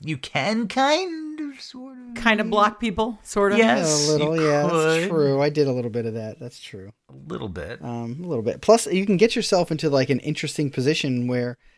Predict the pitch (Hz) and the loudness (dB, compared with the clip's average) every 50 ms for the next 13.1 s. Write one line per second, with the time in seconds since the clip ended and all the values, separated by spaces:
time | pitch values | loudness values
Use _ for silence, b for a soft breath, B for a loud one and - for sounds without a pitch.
0 | _ _ _ _ _ - 147 135 - 156 135 120 - - - - 156 151 147 139 | _ _ _ _ _ -6 -6 0 2 2 2 2 0 -4 -2 0 2 2 2 2
1 | 135 127 123 - - 127 135 151 180 190 - 180 - 135 123 - - 131 113 110 | 2 0 -4 -6 -4 2 2 4 4 2 0 -2 -2 -2 -2 0 2 4 4 4
2 | 110 107 101 110 98 104 101 - - 117 104 110 104 104 107 104 - 117 104 113 | 2 0 -4 -6 -8 -8 -8 -6 -4 -4 -2 -2 -4 -4 -6 -6 -6 -8 -4 -2
3 | 127 120 113 - - - - - 143 160 139 - - - - 120 139 135 127 127 | -2 -2 -2 -4 -6 -4 -2 0 0 2 0 -2 -2 -6 -4 -2 -2 0 0 0
4 | 123 123 131 127 127 120 - - - - - 135 135 127 113 - 120 123 123 123 | 0 0 0 0 0 0 -2 -4 -6 -2 0 2 2 4 2 2 0 0 0 0
5 | 101 95 123 123 117 120 - 123 110 - - - 170 147 127 123 110 - - 120 | -2 -2 -4 -4 -6 -6 -8 -10 -10 -10 -6 -2 -2 0 0 -2 -2 -4 -6 -6
6 | 120 110 107 - - 123 123 117 110 101 107 92 98 98 - - 104 98 92 90 | -6 -6 -4 -2 -2 0 0 0 -2 -6 -10 -12 -14 -14 -14 -14 -14 -14 -14 -16
7 | - 110 - _ _ _ _ _ _ _ _ _ _ _ _ _ - 101 92 90 | -16 -18 -20 _ _ _ _ _ _ _ _ _ _ _ _ _ -16 -14 -14 -14
8 | - 107 123 117 127 135 - 120 113 135 147 156 160 160 156 147 135 127 127 135 | -14 -8 -2 -2 -2 0 -2 -4 -6 -2 0 2 4 4 4 2 2 0 0 0
9 | 135 135 127 120 117 113 104 107 107 104 104 92 - - - 120 110 107 110 110 | 2 2 0 0 -2 -2 -4 -6 -6 -6 -8 -8 -8 -6 -6 -4 -4 -4 -6 -6
10 | 104 104 - 98 101 107 104 - - - 104 101 101 113 220 214 226 220 208 196 | -8 -8 -8 -10 -10 -10 -10 -12 -12 -12 -12 -12 -10 -8 -6 -2 0 2 2 2
11 | 180 180 - - - 269 285 262 233 214 180 123 117 117 220 214 202 190 180 160 | 0 0 -2 -4 -2 0 0 2 2 0 0 -2 -4 -2 0 0 2 2 0 0
12 | 170 165 160 165 160 156 160 160 160 151 - 165 - - 190 196 165 160 156 143 | -2 -2 -2 0 0 0 0 0 0 -2 -2 -4 -4 -4 -4 -4 -4 -4 -6 -8
13 | 147 147 | -10 -12